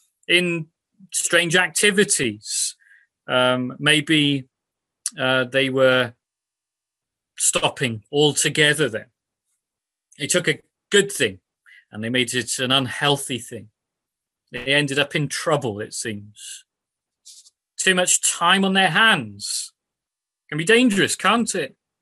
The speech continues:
How many people have just had too much time on their hands in lockdown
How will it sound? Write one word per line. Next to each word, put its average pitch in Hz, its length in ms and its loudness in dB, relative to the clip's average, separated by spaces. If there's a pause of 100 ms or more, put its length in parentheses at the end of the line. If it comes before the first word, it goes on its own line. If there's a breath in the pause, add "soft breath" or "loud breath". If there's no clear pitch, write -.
(440)
How 185 140 2
many 190 160 0
people 190 460 0
have 170 180 0 (500)
just - 220 -2
had 185 160 2
too - 180 2
much 214 220 0
time 262 320 2
on 240 60 4
their 208 180 2
hands 139 340 0
in 123 120 -4
lockdown 117 600 -4